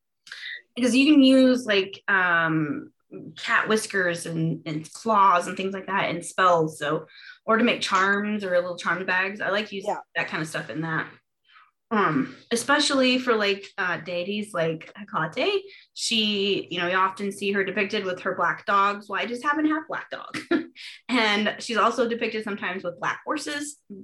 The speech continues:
Speaker 1: I also have black horses. So I will take some of their mane or something like that and tie it up and make it a little charm and, you know, as an offering for her. So things like
Speaker 2: Oh,
Speaker 1: that.
Speaker 2: I love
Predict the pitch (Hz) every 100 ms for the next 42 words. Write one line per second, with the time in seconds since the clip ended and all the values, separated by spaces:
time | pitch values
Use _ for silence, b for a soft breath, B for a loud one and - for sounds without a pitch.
0 | - - 160 143 - 190 214 214 285 -
1 | - 170 180 - 220 233 233 - 202 185
2 | 180 170 196 233 226 214 214 220 214 B
3 | B B 202 226 220 202 196 202 190 190
4 | 190 - 180 - 190 185 180 175 170 170
5 | 170 170 180 170 165 160 B B - 208
6 | 190 190 185 190 - 180 175 170 165 160
7 | - 180 - 170 - - - _ _ -
8 | - - - - _ _ _ _ - B
9 | B B B _ 208 185 190 - _ _
10 | _ - 320 294 277 285 285 277 262